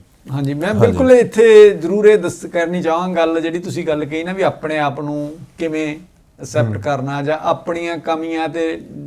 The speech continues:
Speaker 1: ਵਧੀਆ ਜਿਹੜੀਆਂ
Speaker 2: ਹੂੰ।
Speaker 1: ਤੁਹਾਡੀਆਂ ਚੀਜ਼ਾਂ, ਉਹਨਾਂ ਨੂੰ ਕਿਵੇਂ ਤੁਸੀਂ ਉਹ ਕਰਨਾ। ਇਹ 'ਚ ਮੈਂ ਦੇਖਿਆ ਅਕਸਰ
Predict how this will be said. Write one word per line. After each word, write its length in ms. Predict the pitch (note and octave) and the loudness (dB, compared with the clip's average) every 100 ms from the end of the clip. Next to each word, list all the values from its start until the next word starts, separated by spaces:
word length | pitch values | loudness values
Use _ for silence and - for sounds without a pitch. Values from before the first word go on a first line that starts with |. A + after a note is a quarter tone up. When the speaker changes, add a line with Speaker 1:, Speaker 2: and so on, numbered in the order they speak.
| C#3 | -6
Speaker 1:
ਵਧੀਆ 360 | D3+ E3 G3 | -6 0 2
ਜਿਹੜੀਆਂ 240 | F3+ F3 F3+ | 2 0 -2
Speaker 2:
ਹੂੰ। 40 | |
Speaker 1:
ਤੁਹਾਡੀਆਂ 240 | D#3+ D#3+ D#3+ | -4 -4 -6
ਚੀਜ਼ਾਂ, 380 | D3 C#3 D3+ | -4 -4 -2
ਉਹਨਾਂ 180 | D#3 D#3+ | -4 -6
ਨੂੰ 200 | D#3+ D#3+ E3+ _ _ _ | -6 -8 -12 _ _ _
ਕਿਵੇਂ 320 | G3 G3 G3 | 0 0 -2
ਤੁਸੀਂ 280 | F#3 C#3+ E3 | -4 -4 -2
ਉਹ 140 | D3+ | 0
ਕਰਨਾ। 400 | C#3 C#3+ C#3+ F3+ - _ _ _ | 0 -2 -2 -6 -10 _ _ _
ਇਹ 140 | G#3 A#3+ | 2 2
'ਚ 80 | |
ਮੈਂ 140 | B3+ A#3+ | 2 0
ਦੇਖਿਆ 460 | F3+ F3+ F3+ G3+ | 2 0 4 4
ਅਕਸਰ 640 | F3+ - G#3 G#3+ G#3 G#3+ G#3+ | 4 0 -2 2 2 2 -2